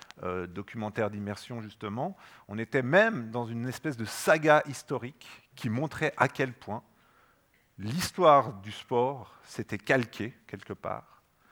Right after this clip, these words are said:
sur l'histoire de la société au sens large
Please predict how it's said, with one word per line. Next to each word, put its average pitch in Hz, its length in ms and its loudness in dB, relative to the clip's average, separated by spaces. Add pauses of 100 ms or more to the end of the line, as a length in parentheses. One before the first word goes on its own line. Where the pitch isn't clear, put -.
(180)
sur 123 640 -10 (320)
l'histoire 107 460 -4
de 95 80 -8
la 92 80 -8
société - 600 -14 (140)
au 98 100 -10
sens - 300 -14
large - 420 -10